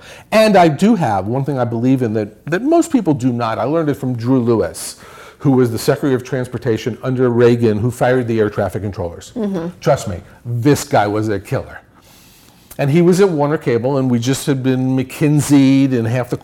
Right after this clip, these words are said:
Speaker 1: staff was gone, whatever. Drew had a belief that, and I, I, I, I subscribe it to this day, I try to get everybody I know to do it, and that is, if someone's leaving,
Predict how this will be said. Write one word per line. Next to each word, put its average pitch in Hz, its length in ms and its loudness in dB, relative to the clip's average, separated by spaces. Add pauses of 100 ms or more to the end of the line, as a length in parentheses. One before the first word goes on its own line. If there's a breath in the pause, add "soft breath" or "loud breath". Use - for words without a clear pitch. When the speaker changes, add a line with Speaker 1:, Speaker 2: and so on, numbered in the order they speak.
(180)
Speaker 1:
staff 127 440 -2
was 127 140 -2
gone, 117 340 -2
whatever. 120 500 2 (360 loud breath)
Drew 180 640 6 (320 loud breath)
had 151 180 4
a 175 40 4
belief 139 680 0 (280 soft breath)
that, 113 440 0
and 131 120 0
I, 147 120 4 (140)
I, 131 420 4
I, 120 360 2
I 113 240 0
subscribe 139 580 2
it 147 260 0
to - 120 -4
this 123 240 0
day, 156 300 2
I 123 80 0
try 127 180 0
to 123 60 2
get 113 240 -2
everybody 151 440 6
I 139 60 2
know 139 160 2
to 131 80 -2
do 127 200 0
it, 98 40 -2
and 104 120 -6
that 127 200 0
is, 110 440 2 (380 loud breath)
if 113 120 -6
someone's 151 440 0
leaving, 156 500 0